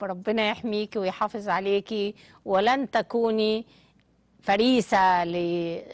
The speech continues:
أنا طبعا ب-، أنا اللي بقول يعني نيابة عن لساني يعني، لن تكوني فريسة لذئاب خاطفة هي تجول ومنتظرة إنها تلتهم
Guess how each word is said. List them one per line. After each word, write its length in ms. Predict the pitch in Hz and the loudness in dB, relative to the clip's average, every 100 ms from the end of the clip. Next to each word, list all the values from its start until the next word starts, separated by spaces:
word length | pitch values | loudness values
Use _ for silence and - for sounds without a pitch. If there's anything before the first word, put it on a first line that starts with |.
| - | -6
أنا 160 | 208 | -4
طبعا 320 | 185 208 185 180 | 0 2 2 0
ب-، 60 | 185 - 185 185 208 | -2 -2 -6 -6 -4
أنا 120 | 214 | -2
اللي 120 | 196 | -2
بقول 300 | 185 208 214 | -2 -2 0
يعني 200 | 208 185 | 0 -2
نيابة 460 | 180 185 175 240 190 | -2 -2 -4 -4 -4
عن 560 | 175 190 214 196 190 - - - - - | -2 -2 -2 -6 -8 -12 -20 -20 -20 -8
لساني 540 | 185 175 214 226 226 | -6 -2 0 2 2
يعني، 380 | 214 226 254 320 - - - _ _ - | 0 0 -2 -6 -10 -20 -20 _ _ -4
لن 260 | 226 247 294 | 0 2 2
تكوني 400 | 240 - 262 247 | -2 0 -2 0
فريسة 460 | 220 214 226 - | 0 0 -2 -4
لذئاب 580 | 202 190 208 - 220 214 | -4 -4 -4 0 0 0
خاطفة 800 | - 190 185 - 262 - 208 226 _ _ _ | -2 -2 0 0 -2 2 2 0 _ _ _
هي 220 | 202 190 | -2 0
تجول 880 | 190 185 214 247 262 277 285 277 254 - _ _ _ - | 0 0 2 4 4 4 2 0 -4 -10 _ _ _ -12
ومنتظرة 960 | 180 185 190 175 - 277 254 240 196 185 _ _ _ | -8 -6 -6 -2 4 6 6 4 4 2 _ _ _
إنها 320 | 190 190 196 190 | -6 -2 -2 -2
تلتهم 640 | - 170 - 208 190 202 | -4 -6 -2 -2 -2 -8